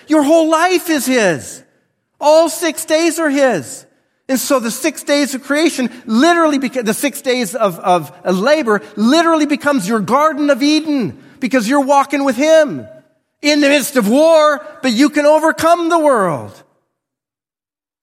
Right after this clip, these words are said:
The Garden of Eden is sanctified space.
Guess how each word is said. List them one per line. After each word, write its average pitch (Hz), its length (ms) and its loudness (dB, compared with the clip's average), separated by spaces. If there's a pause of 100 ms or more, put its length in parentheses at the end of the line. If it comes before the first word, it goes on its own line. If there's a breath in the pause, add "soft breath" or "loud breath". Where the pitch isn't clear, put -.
(500)
The 170 100 -2
Garden 247 460 0
of 214 120 -2
Eden 226 260 -2
is 170 100 -4
sanctified 180 680 -6
space. - 640 -10